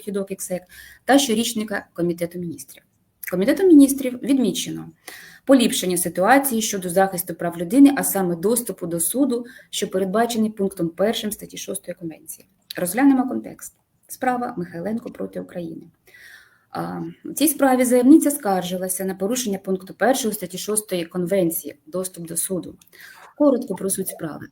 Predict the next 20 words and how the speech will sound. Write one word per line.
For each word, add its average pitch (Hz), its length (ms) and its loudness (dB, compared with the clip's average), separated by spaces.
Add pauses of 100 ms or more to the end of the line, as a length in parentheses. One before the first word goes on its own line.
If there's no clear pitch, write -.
Заявницю 294 500 4
за 208 120 0
рішенням 202 360 -2
суду 240 260 0
було 175 220 -2
визнано 170 480 -2
недієздатною. 233 840 0 (360)
Після 277 260 4
покращення 262 540 2
стану 240 560 0
її 226 220 0
здоров'я 226 560 6
опікун 220 440 -2
звернулася 214 800 0
до 196 140 -4
суду 214 240 -4
для 214 120 0
відновлення 202 520 -2
дієздатності 165 680 -6
заявниці, 233 560 2